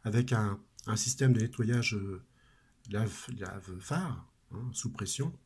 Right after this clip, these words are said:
C'est une, obligatoire. Donc, c'est un choix personnel, hein. Soit vous mettez du vingt-cinq, du trente-cinq ou du cinquante-cinq.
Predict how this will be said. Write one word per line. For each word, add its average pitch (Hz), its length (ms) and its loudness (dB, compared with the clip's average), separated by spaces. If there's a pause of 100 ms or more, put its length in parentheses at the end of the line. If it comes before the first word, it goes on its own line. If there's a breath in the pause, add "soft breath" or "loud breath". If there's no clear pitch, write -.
(320)
C'est - 260 -6
une, 92 220 -4
obligatoire. 113 640 0 (2000 loud breath)
Donc, 131 220 12
c'est - 140 6
un 113 160 6
choix 135 400 6 (200)
personnel, 117 560 2 (380)
hein. 120 180 -6 (200)
Soit - 320 0
vous 104 160 -2
mettez 107 260 0
du 104 100 -2
vingt-cinq, 135 540 2
du 110 100 0
trente-cinq 127 560 2
ou - 40 -4
du 104 80 -2
cinquante-cinq. 131 640 0